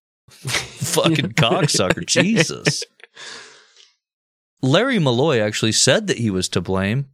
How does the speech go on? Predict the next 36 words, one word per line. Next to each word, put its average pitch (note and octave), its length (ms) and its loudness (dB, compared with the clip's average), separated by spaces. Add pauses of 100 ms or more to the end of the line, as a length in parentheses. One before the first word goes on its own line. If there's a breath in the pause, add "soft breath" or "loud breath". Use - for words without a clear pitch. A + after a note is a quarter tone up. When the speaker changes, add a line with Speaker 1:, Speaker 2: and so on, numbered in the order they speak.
(440)
Speaker 2:
but B2+ 140 2
he D#3+ 40 2
never F#3 220 0
felt D3+ 300 -2
any A#2 160 -4
guilt. - 400 -4 (300)
You A#2+ 100 -2
know, A2 100 -2
he A#2+ 120 0
felt C#3 260 2 (160 loud breath)
Speaker 1:
<sighs> - 200 -20
Speaker 2:
he B2+ 140 2
would C3+ 120 2
make B2 200 0
the A#2+ 80 -2
same A#2 240 2
decision A2+ 360 0
again A#2+ 460 0
based A2+ 320 0
on G#2+ 80 2
the G#2+ 100 2
information F#2 480 -2
he F2 100 -2
had. G2+ 360 0 (240)
Speaker 1:
They C3 120 0
both C#3+ 220 4
said A2 220 2
that, G#2 240 -6 (160)
and A2 240 -2
that, A#2 220 -4
yeah, A#2 320 -2
it's A2+ 120 -4
fucking C#3 300 -4
crazy. A#2+ 600 -2
Just - 180 0
crazy. F#3 680 4